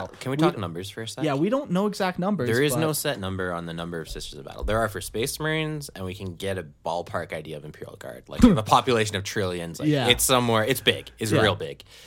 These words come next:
Speaker 1: If
Speaker 2: So
Speaker 1: billions are dying every day of Imperial Guardsmen, you must
Speaker 2: Yeah.
Speaker 1: have a pretty good population,
Speaker 2: Yeah.
Speaker 1: a pretty, pretty good guard
Speaker 2: But for
Speaker 1: regiment.
Speaker 2: sisters, it's like they seem to be very elite, very well funded, founded, and funded.
Speaker 1: Yeah.
Speaker 2: And there seem to be a lot of them,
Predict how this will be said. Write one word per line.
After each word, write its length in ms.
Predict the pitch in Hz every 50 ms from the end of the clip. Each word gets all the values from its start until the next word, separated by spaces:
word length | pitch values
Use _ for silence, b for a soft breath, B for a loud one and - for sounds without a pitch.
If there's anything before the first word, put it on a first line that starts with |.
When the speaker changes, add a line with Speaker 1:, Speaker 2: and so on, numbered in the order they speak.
| B
Speaker 1:
If 160 | B 214 185 -
Speaker 2:
So 100 | - 240
Speaker 1:
billions 280 | 254 240 226 214 180 202
are 80 | 185
dying 380 | 165 185 175 170 160 156 143 139
every 200 | 139 127 139 131
day 180 | 143 147 139
of 100 | 131 117
Imperial 360 | 127 123 120 143 131 120 117 110
Guardsmen, 380 | 120 127 113 107 - 117 113
you 80 | 131 160
must 160 | 185 185 233
Speaker 2:
Yeah. 60 | 208
Speaker 1:
have 140 | 190 170 139
a 40 | 135
pretty 260 | - - 175 147 139
good 260 | 131 147 131 113 113
population, 600 | - 127 123 117 - 135 123 120 120 123 - 113
Speaker 2:
Yeah. 120 | 107 101 120
Speaker 1:
a 180 | 110 - - - -
pretty, 320 | - 156 135 139 135 135 - - -
pretty 160 | - - 190 165
good 180 | 175 156 135
guard 160 | 147 135 131
Speaker 2:
But 140 | - 127 123
for 60 | 127 131
Speaker 1:
regiment. 200 | 117 - 135 135
Speaker 2:
sisters, 360 | - - 147 139 139 139 123
it's 160 | 120 101 - 110
like 240 | 98 85 - - b b b b b b _ -
they 120 | 120 117
seem 320 | 101 - - 120 120 135
to 100 | 143 - -
be 120 | 160 151
very 240 | 127 135 120 117 117
elite, 540 | 113 101 90 85 82 85 95 - - - - - -
very 280 | - - 92 92 90 87
well 160 | 87 85 85
funded, 500 | - - 90 85 82 80 78 78 - -
founded, 440 | - 98 87 82 80 76 73 73 76
and 100 | 78 -
funded. 480 | - 80 78 76 71 69 69 78 - - _ - -
Speaker 1:
Yeah. 220 | 110 90 62 53 - _ _ _ _ _ _ _ -
Speaker 2:
And 100 | 101 101
there 100 | 101 98
seem 180 | - 170 175
to 60 | 185 170
be 80 | 151
a 60 | 123
lot 360 | 101 92 85 90 101 123 135 92
of 120 | 80 69
them, 300 | 69 69 73 73 - 98